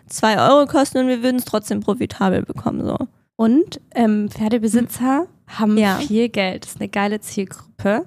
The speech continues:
Speaker 2: weil ein Pferd
Speaker 1: Ja.
Speaker 2: alleine ist ja schon teuer. Also wir haben ja auch eine sehr potente Zielgruppe, <laughs> was Geld
Speaker 1: Mhm.
Speaker 2: angeht.
Speaker 1: Auf jeden Fall. Ähm,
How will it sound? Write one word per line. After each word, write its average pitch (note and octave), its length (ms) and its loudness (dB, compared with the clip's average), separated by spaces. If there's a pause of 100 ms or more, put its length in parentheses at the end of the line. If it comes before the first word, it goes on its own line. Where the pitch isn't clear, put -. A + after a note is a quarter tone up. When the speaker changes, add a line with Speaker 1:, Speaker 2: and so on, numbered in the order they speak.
Speaker 2:
weil F#3+ 140 0
ein F#3 140 -2
Pferd G#3+ 200 0
Speaker 1:
Ja. G3+ 100 2
Speaker 2:
alleine F#3+ 400 -2
ist - 160 -12
ja - 120 -10
schon - 220 -12
teuer. - 380 -10
Also F3+ 200 -4
wir E3+ 120 -8
haben - 140 -8
ja - 100 -10
auch - 60 -8
eine - 180 -6
sehr - 280 -6
potente - 800 -6
Zielgruppe, G#3+ 760 -2
<laughs> - 40 0
was A3+ 220 -4
Geld A3 240 4
Speaker 1:
Mhm. A3 60 2
Speaker 2:
angeht. F3+ 340 -4 (960)
Speaker 1:
Auf A#3 160 0
jeden A#3+ 260 0
Fall. A#3+ 360 -2 (320)
Ähm, A#3 320 0